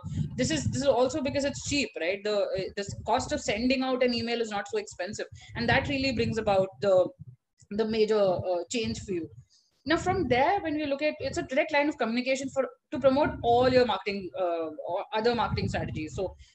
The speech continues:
if you have, like, a chatbot coming up, you can put it up there. You have, like, a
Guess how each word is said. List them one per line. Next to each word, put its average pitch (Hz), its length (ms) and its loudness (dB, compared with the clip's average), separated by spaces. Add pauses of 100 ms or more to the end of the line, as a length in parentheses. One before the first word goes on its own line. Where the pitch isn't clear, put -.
if 240 120 -8
you 262 100 0
have, 240 180 4
like, 247 160 0
a 226 40 0
chatbot 247 420 2
coming 254 300 0
up, 262 120 -2 (240)
you 220 120 -10
can 220 120 -4
put 214 100 -2
it 196 80 2
up 165 220 0
there. 135 160 -8 (160)
You 214 180 -2
have, 220 300 4
like, 202 180 -2
a 196 280 2